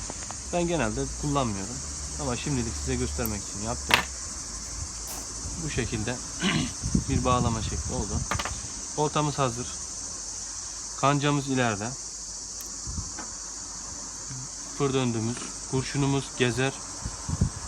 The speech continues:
Sabitleyebiliriz de dilerseniz bunu şu şekilde. Atarken veya çekerken şamandıramız buraya birleşiyor. Yani oltamız şu kadar derinlikte takılmayacak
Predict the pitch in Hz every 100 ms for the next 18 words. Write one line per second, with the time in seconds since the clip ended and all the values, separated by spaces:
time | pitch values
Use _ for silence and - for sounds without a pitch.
0 | - - - 131 135 135 143 143 131 135
1 | 127 113 113 110 117 113 113 104 104 101
2 | - - 104 98 98 135 - - - -
3 | - - - - - - 135 160 147 -
4 | 147 135 - - - - - - - -
5 | 143 139 135 139 120 147 123 120 110 -
6 | - - - - - 143 147 147 135 120
7 | 107 - 135 123 107 113 127 139 143 -
8 | 143 147 - - - - - 151 135 151
9 | 156 143 135 - - 135 120 113 131 135
10 | 123 113 - 139 - 143 151 131 110 104